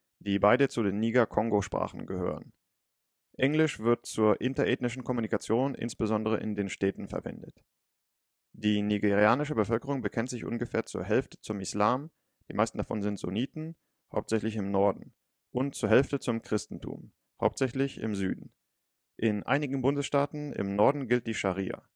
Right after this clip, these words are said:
Interreligiöse Konflikte sind ein Problem in Nigeria.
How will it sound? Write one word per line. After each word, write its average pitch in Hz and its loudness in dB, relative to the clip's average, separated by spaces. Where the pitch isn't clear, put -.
Interreligiöse 113 2
Konflikte 127 -2
sind 117 -4
ein 104 0
Problem 101 0
in 92 -2
Nigeria. - -12